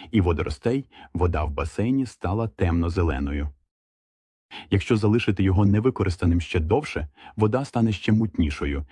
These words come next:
і зрештою заросте рослинами та бур'янами. Білий порошок, що висипається,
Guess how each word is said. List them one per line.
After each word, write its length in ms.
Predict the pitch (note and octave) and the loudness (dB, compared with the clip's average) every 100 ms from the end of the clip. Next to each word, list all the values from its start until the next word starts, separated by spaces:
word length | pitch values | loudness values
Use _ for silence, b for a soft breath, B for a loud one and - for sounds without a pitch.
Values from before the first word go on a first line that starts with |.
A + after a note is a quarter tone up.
| B | B
і 80 | - | -2
зрештою 440 | F#2+ A2+ C#3 A2+ F#2+ | 0 0 0 0 2
заросте 400 | F2 D#2+ - F2+ | 2 -2 -2 -2
рослинами 460 | - G2+ G#2 F#2+ | 0 2 4 4
та 120 | F2 | 2
бур'янами. 640 | F2 F#2 F#2+ E2 C#2 C#2+ C#2+ - _ _ _ _ _ _ _ _ - B | 2 2 2 0 0 -4 -8 -12 _ _ _ _ _ _ _ _ -20 B
Білий 380 | - E2+ B2+ A#2+ | 0 4 4 2
порошок, 520 | - F#2 E2+ - A2 | 2 0 0 0 -2
що 180 | - - | -2 -4
висипається, 840 | E2+ D#2+ F2+ D#2 C#2+ C2+ C2 - | -2 0 -2 -2 -4 -4 -10 -12